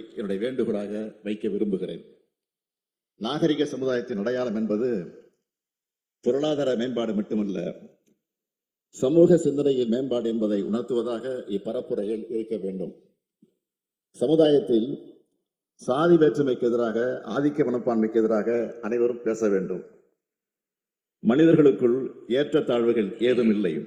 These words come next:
அனைவரும் சமம். பாலின சமத்துவமும் வளர்ச்சி பெற்ற ஒரு சமுதாயத்திற்கு ஒரு அடையாளம் என்றார் பகுத்தறிவு பகலவன்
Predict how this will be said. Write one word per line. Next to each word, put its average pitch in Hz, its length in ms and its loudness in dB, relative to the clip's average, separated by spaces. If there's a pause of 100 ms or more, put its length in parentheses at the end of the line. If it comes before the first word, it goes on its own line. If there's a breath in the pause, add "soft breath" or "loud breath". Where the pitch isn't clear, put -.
(1000)
அனைவரும் 131 460 2
சமம். 107 380 0 (1120)
பாலின 156 360 4
சமத்துவமும் 131 720 2
வளர்ச்சி 123 360 -2
பெற்ற 131 220 -2
ஒரு 127 120 2
சமுதாயத்திற்கு 117 680 0 (420)
ஒரு 101 140 -2
அடையாளம் 120 420 0
என்றார் 107 360 2
பகுத்தறிவு 113 460 -2
பகலவன் 104 380 -4